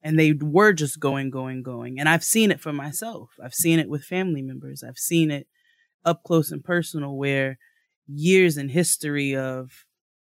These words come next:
just hardship has caused them to, to completely break down, and they've had to keep going. And it's, they've just gotten to a point where they're not able to any longer. And so it's so important that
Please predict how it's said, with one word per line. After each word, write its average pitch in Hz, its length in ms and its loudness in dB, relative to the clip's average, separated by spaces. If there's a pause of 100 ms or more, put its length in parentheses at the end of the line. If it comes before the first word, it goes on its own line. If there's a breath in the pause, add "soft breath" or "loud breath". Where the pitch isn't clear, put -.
(720)
just - 360 -6
hardship 160 680 2 (680)
has 156 280 2
caused 156 460 2
them 147 160 -4
to, 147 280 -8 (120)
to 151 100 -16
completely 156 560 -4
break 143 320 -2
down, 151 420 -4
and 139 180 -8
they've 135 180 -8
had 139 220 -8
to 151 60 -16
keep 147 260 -14
going. 147 480 -2 (540)
And 143 120 -6
it's, 139 160 -6
they've 143 300 -2
just 139 180 -10
gotten 139 220 -8
to 139 120 -8
a 131 60 -6
point 131 240 -10
where 131 120 -10
they're 131 180 -8
not 131 200 -8
able 143 300 -8
to 135 160 -12
any 127 160 -12
longer. 127 520 -16 (680)
And 160 260 2
so 160 380 4
it's - 220 -12
so 196 300 2
important 165 760 -2
that 135 340 -2